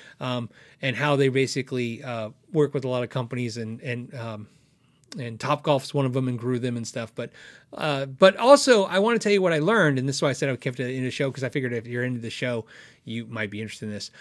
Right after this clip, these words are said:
I also learned, uh, th-, from Sweetwater during this week. Um, they didn't officially, like, cu-, reach out to me and give me official statements like, "We saw your video and here's the official statement." None of that stuff. Just casual talk about, we were, like I said, I've been interacting with them this week for the Reverend guitar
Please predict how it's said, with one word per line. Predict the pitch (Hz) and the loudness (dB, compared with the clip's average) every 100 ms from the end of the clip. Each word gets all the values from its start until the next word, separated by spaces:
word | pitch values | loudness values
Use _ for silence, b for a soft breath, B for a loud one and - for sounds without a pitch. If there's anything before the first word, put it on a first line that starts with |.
| B B | B B
I | 160 | 4
also | 240 262 247 | 6 6 6
learned, | 202 180 185 185 175 160 - | 6 6 4 4 2 0 -4
uh, | 190 165 151 143 135 135 | -6 -2 0 -2 -4 -4
th-, | 180 | -6
from | - 156 139 | -2 0 0
Sweetwater | - 180 160 131 120 113 117 120 | -2 -2 0 0 0 -2 -4 -4
during | 135 123 | -4 -2
this | 117 - | -4 -6
week. | 117 110 - b b b | -6 -6 -12 b b b
Um, | 123 120 120 | -8 -6 -4
they | 117 160 | 2 4
didn't | 185 156 | 4 0
officially, | - 165 - 156 | -2 0 0 0
like, | 127 - | -2 -2
cu-, | - - | -8 0
reach | 156 151 | 2 4
out | 156 135 | 4 2
to | 147 | 2
me | 139 | 2
and | 127 | 2
give | 131 | 0
me | 123 | -2
official | - 127 139 | -2 -2 -4
statements | - 127 123 117 131 | -4 -4 -4 -6 -6
like, | 113 | -4
"We | 143 | 0
saw | 262 | 6
your | 240 220 | 8 10
video | 247 220 156 | 8 8 6
and | 143 | 6
here's | 196 | 6
the | 180 | 6
official | 160 170 147 | 4 2 0
statement." | 170 123 127 | 2 2 2
None | 175 | 2
of | |
that | 165 131 | 2 0
stuff. | - 101 - - | -4 -8 -8 -10
Just | 131 - | -10 -6
casual | 151 151 143 135 | -4 -2 -2 -4
talk | 143 127 - | -4 -6 -6
about, | 120 113 - B B B | -8 -8 -8 B B B
we | 165 | -2
were, | 147 | -2
like | 170 151 | -2 -2
I | |
said, | - 226 | 2 2
I've | 123 | 2
been | 110 | -2
interacting | 127 135 131 - | -4 -2 -2 -2
with | 139 | -4
them | 127 | -4
this | 120 131 | -4 -6
week | 120 | -8
for | 139 | -6
the | 120 | 0
Reverend | 160 220 135 113 | 2 2 0 -6
guitar | 107 110 101 | -8 -12 -14